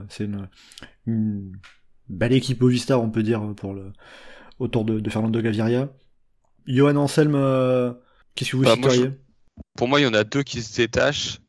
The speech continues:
Speaker 2: c'est Pedersen et donc Gaviria. Pedersen, bon, parce que, bah, euh, enfin, dernièrement, il s'affirme vraiment comme un gros sprinter, euh, et je pense que les profils un peu vallonnés, bah, ça devrait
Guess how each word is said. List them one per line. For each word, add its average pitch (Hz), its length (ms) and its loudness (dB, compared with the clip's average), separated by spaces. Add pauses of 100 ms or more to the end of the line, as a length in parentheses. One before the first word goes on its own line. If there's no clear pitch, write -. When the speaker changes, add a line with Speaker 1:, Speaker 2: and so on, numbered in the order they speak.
(120)
Speaker 2:
c'est 110 520 -4 (320)
Pedersen 117 580 0 (440)
et 113 180 -4
donc 113 220 -10
Gaviria. 104 540 -2 (960)
Pedersen, 123 560 0
bon, 110 180 -10
parce 107 200 -10
que, 113 280 -2
bah, 104 240 -2
euh, 104 520 -4 (560)
enfin, 107 140 -4
dernièrement, 110 540 0
il 107 80 -4
s'affirme 104 360 -8
vraiment 107 280 -4
comme 107 180 -8
un 101 80 -2
gros 113 280 -4
sprinter, 107 600 -4 (180)
euh, 98 120 -4 (400)
et 110 100 0
je 107 80 -2
pense 123 240 -4
que 110 100 -4
les 104 140 -2
profils - 340 -10
un 107 60 -2
peu 110 140 -8
vallonnés, 107 460 0
bah, 101 160 -6
ça 90 140 -14
devrait 98 220 -8